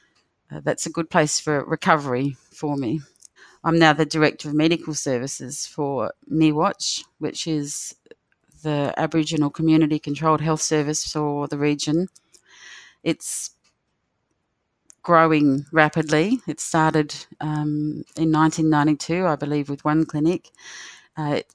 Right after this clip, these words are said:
it's undergoing a process called regionalisation, which is where the government is handing back clinics under community control. So Miwatch now has, um, three clinics here in the Gove Peninsula,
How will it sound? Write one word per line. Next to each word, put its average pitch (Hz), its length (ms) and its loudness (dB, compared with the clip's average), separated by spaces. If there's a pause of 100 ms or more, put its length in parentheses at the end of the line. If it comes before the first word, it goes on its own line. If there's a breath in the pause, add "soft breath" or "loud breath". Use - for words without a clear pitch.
it's 156 200 0
undergoing 160 480 4
a 151 60 2
process 147 440 -2
called 156 220 -6
regionalisation, 143 1000 0
which - 240 -6
is 139 240 -10
where 147 300 -2
the 135 120 -10
government 139 520 0
is - 200 -8
handing 147 460 2
back - 460 -4 (760)
clinics - 640 -2 (200)
under 156 180 -2
community 151 540 2
control. 147 600 0 (380 loud breath)
So - 160 -2
Miwatch 147 480 2
now 147 460 2 (100)
has, 143 600 -2
um, 147 800 -4
three 165 180 2
clinics 156 440 -2
here 156 180 0
in 147 80 2
the 147 80 0
Gove 143 320 -4
Peninsula, 147 640 -2